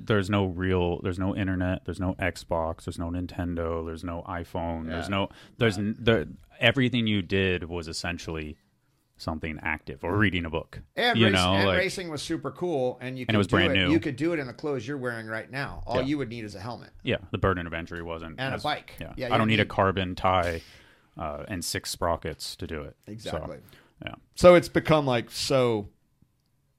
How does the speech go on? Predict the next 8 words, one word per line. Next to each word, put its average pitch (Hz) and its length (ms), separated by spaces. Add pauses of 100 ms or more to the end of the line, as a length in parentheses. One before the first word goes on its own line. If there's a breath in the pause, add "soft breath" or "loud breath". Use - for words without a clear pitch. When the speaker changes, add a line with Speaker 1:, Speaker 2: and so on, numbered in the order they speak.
Speaker 3:
modern 117 540
and 95 360
high 123 200
tech - 440
that - 80
it's 98 160
almost, 113 400
like, 90 340